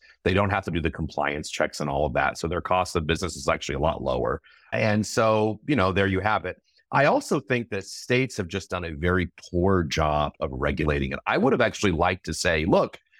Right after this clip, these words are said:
at least if you're an adult who wants marijuana, you can, like, be assured of the quality control and you don't have mold and pesticides and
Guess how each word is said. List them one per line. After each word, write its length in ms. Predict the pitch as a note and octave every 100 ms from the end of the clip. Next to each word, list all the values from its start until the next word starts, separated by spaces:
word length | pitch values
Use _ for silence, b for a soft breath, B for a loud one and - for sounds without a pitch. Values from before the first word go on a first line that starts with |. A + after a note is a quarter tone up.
| b b
at 180 | B2+ B2
least 320 | F#3 C#4+ -
if 140 | F3+
you're 120 | D3+ C3+
an 60 |
adult 340 | A#2+ C#3 D3 -
who 240 | B2 G#2
wants 320 | G2+ A#2+ C3 -
marijuana, 600 | B2 A2+ F3 C4 A#3+ G3+
you 100 | D#3+
can, 140 | F3
like, 180 | D3+ C#3+
be 120 | C#3+
assured 420 | C#3 - D3+ D3
of 100 | C#3+
the 80 | B2
quality 460 | - B2 D3 C#3 C#3
control 560 | D3 C3+ C3+ B2+ B2+
and 140 | A#2+ G#2
you 80 | G#2+
don't 120 | B2+
have 160 | A#2+
mold 400 | A2+ A#2+ A#2+ A#2+ A2+
and 140 | F#2+
pesticides 800 | - A2 A2+ - G#2 G#2 G2+
and 100 | F#2